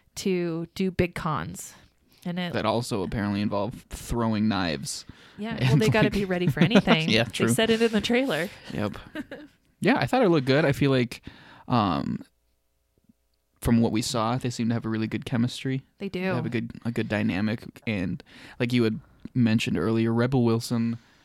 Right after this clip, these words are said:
Speaker 2: she's very funny. She, uh, you know,
Speaker 1: Mm-hmm.
Speaker 2: I, I think she's funny, but she's so much better when she has somebody to play off of,
Speaker 1: Right.
Speaker 2: or m-, a more, s-, you know, just a more straight, l-, normal kind of person.
Speaker 1: Yeah, I think, um, Melissa McCarthy was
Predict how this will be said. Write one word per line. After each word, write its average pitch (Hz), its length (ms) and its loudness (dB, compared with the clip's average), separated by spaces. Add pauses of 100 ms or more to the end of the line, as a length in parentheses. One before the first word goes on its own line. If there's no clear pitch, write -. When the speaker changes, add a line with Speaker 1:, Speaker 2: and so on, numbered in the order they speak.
(500)
Speaker 2:
she's 135 240 0
very 127 220 6
funny. 135 380 2 (120)
She, - 120 -10
uh, 120 200 0
you 113 140 0
know, 117 320 0 (100)
Speaker 1:
Mm-hmm. 117 80 -4
Speaker 2:
I, 113 140 -4
I - 20 -2
think 120 200 -2
she's 113 160 -8
funny, 117 220 0
but 113 160 -2
she's 110 340 0 (100)
so - 380 0
much 117 220 0
better 101 320 -2
when 101 120 -4
she 117 120 -4
has 117 440 -6
somebody 113 360 0
to - 80 -6
play 73 260 -6
off - 220 -6
of, - 100 -10
Speaker 1:
Right. 170 120 -4
Speaker 2:
or 123 40 -6
m-, 123 180 -2 (120)
a 127 60 0
more, 123 200 4
s-, - 140 -6 (400)
you 139 80 2
know, 135 60 4
just 131 100 -2
a 160 40 0
more 139 160 2
straight, - 420 -4
l-, 107 180 -6
normal 120 420 0
kind - 220 -8
of - 80 -12
person. - 400 -12
Speaker 1:
Yeah, 180 240 -4 (180)
I 233 40 -2
think, 320 420 -8
um, 196 400 -2 (160)
Melissa 208 380 -2
McCarthy 175 440 -4
was 170 160 -6